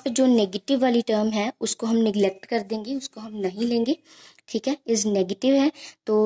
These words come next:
therefore x is equal to two। अब फ्रैक्शन हमारे पास क्या है, x by टू एक्स प्लस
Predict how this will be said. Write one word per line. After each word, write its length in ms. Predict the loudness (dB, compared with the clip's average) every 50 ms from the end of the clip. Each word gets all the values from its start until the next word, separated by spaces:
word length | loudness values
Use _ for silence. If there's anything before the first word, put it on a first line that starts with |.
| 0 0 0
therefore 380 | 0 0 0 0 -2 -2 -2 -2
x 200 | -2 -2 -2 -2
is 80 | -2 -2
equal 280 | -2 -2 -2 -2 -2
to 160 | 0 0 0 0 -2 _ _ -4
two। 120 | -2 -2 -2 _ -12 -20 -20 -20 -14 _ -6
अब 180 | -6 -6 -6 -8 -12
फ्रैक्शन 460 | -14 -6 -4 -4 -2 -2 0 2 4 4
हमारे 280 | 6 4 4 2 0
पास 260 | -2 -2 -2 -4 -4
क्या 160 | -4 -4 -4 -2
है, 160 | -2 -4 -4 -6 -6
x 260 | -8 -6 -6 -6 -4 -2
by 200 | 0 0 0 -2 -4 _ _ _ _ _ _ _ _ _ _
टू 140 | -2 0 2
एक्स 220 | 2 0 0 -4 -6
प्लस 300 | -4 -2 -2 -2 -2 -2